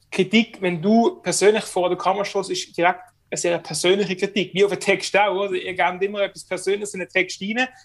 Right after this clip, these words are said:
Und wenn da jemand nicht passt, ja, dann musst du es schon mal schlucken. Also, wie gesagt, ich mache mir keine Illusionen, es wird genug draussen geben, die absolut keinen Bock auf den Chef Walter Mier haben. Und meine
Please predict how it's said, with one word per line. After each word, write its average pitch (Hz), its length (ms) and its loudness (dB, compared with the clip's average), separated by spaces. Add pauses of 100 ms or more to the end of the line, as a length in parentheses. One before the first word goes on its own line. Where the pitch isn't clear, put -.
(220)
Und 170 100 -8
wenn 170 100 -6
da 175 120 6
jemand 175 220 0
nicht 165 120 -4
passt, - 480 0 (500)
ja, 170 140 -2
dann 170 180 0
musst 160 160 -4
du - 40 -4
es - 40 -2
schon 165 120 0
mal 160 120 0
schlucken. 165 420 0 (120)
Also, 147 260 0
wie 156 80 0
gesagt, 139 320 -2
ich - 200 -10
mache 156 140 4
mir 156 60 2
keine 175 240 6
Illusionen, 196 420 8
es 156 100 -6
wird 160 160 -4
genug 180 240 -2
draussen 170 360 -4
geben, 156 200 0
die 156 60 0
absolut 156 340 -4
keinen 151 180 -2
Bock - 240 -8
auf 151 80 -10
den 151 100 -10
Chef - 240 -2
Walter 135 280 -2
Mier 143 220 -2
haben. 123 120 -6 (1040)
Und 175 220 6
meine 233 440 6